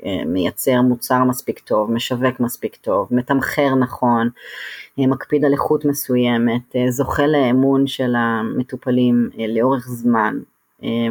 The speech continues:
עושה הרבה מאוד טעויות אסטרטגיות, משקיע במקומות הלא נכונים,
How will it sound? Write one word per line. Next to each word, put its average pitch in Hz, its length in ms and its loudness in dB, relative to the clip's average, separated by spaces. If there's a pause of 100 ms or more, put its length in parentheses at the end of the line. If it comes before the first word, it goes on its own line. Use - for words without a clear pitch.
עושה 135 260 -2
הרבה 131 200 2
מאוד 131 240 2
טעויות 123 320 -2
אסטרטגיות, 123 1000 0
משקיע 135 400 0
במקומות 123 540 0
הלא 117 160 0
נכונים, 113 680 -2